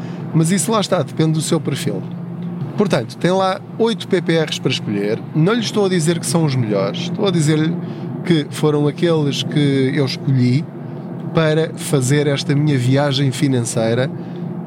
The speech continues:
esta viagem de literacia financeira para mim próprio. E, portanto, eu ao longo do tempo chegarei certamente à conclusão de que, se calhar destes oito, só me interessam realmente três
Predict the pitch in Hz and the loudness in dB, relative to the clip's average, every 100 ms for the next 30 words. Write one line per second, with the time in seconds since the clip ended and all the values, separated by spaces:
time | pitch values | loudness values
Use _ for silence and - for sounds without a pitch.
0 | - - 127 131 123 165 160 160 135 147 | -6 -4 0 2 2 4 4 2 2 2
1 | 240 185 165 139 - 208 170 - 185 165 | 2 2 0 0 -2 0 0 0 2 2
2 | 131 165 175 160 185 185 170 190 196 170 | 2 0 0 0 2 2 2 2 2 2
3 | 139 117 - 117 104 - - - - - | 2 0 -2 -4 -4 -6 -6 -8 -8 -10
4 | - - - - - 170 233 226 202 123 | -10 -10 -8 -4 0 0 2 0 2 2
5 | 139 147 156 170 170 190 214 233 254 302 | 2 4 2 2 2 0 0 0 0 -2
6 | 330 - - - - - - 220 185 139 | -2 -6 -10 -10 -6 -2 0 2 2 2
7 | 139 165 156 165 170 180 202 175 190 190 | 2 0 2 2 2 2 0 0 0 0
8 | 190 190 214 208 - 226 220 - - - | 0 0 0 -2 0 0 0 -2 -6 -4
9 | - 185 175 151 135 135 131 - 147 143 | 0 2 4 2 2 0 0 -2 0 2
10 | 151 147 - 104 - - - - - - | 2 0 -2 -4 -6 -14 -14 -14 -14 -12
11 | - - 226 185 143 131 123 123 151 131 | -6 -2 2 4 4 2 2 2 0 2
12 | 147 151 147 156 151 - 190 170 160 - | 2 2 4 2 0 0 2 2 0 -4